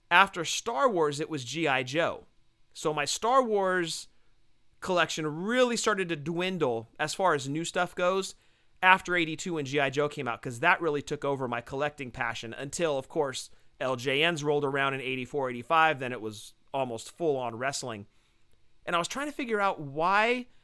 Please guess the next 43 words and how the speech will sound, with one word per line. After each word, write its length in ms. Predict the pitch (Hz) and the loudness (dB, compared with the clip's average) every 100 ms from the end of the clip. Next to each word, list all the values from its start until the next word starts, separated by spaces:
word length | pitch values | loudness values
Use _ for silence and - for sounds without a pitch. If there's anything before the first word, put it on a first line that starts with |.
| _ _ - | _ _ -2
did 120 | 180 | 2
I 100 | 165 | 4
gravitate 580 | 165 185 180 - 170 139 | 6 4 4 -4 -4 0
back 260 | 156 151 | 0 0
towards 380 | - 151 151 139 | -6 -2 -2 -2
G 200 | - 156 | -4 -2
I 140 | 143 | 0
Joe 400 | 135 120 147 151 135 | -2 0 2 2 -2
and 100 | 139 | -6
not 180 | 151 - | -4 -4
Star 340 | - 139 233 | -4 -4 -4
Wars? 420 | 233 92 76 - - - - - - - - - _ | -4 -8 -10 -14 -14 -20 -20 -20 -20 -20 -20 -20 _
Because, 360 | - 165 214 175 | -4 2 2 2
I 80 | 185 | 2
mean, 120 | 170 | 6
I 100 | 156 | 6
watch 260 | 151 165 - | 8 4 4
all 80 | 160 | 0
the 80 | |
Star 220 | 139 151 131 | 0 -2 0
Wars 240 | 120 110 | -2 -4
movies. 340 | 143 156 156 | -4 -2 0
I 80 | 135 | 0
love 160 | 123 151 | 0 0
them. 60 | |
I 40 | 135 | -2
just 140 | 127 | -2
talked 220 | 175 214 | 2 2
about 160 | 151 131 | 2 0
that. 100 | 127 | 0
I 60 | 131 | 0
went 160 | 135 | 0
back 180 | 139 131 | -2 -4
and 100 | 131 | -2
watched 220 | 135 135 | -2 -2
a 60 | 147 | -4
bunch 240 | 135 135 | -4 -2
on 120 | 127 | -4
the, 240 | 123 117 131 | -4 -6 -2
um, 300 | 120 107 104 | -2 -2 -8
the 60 | 117 | -6
Disney 300 | 151 247 196 | -2 0 0
Network. 480 | 127 104 113 - | -2 -4 -8 -10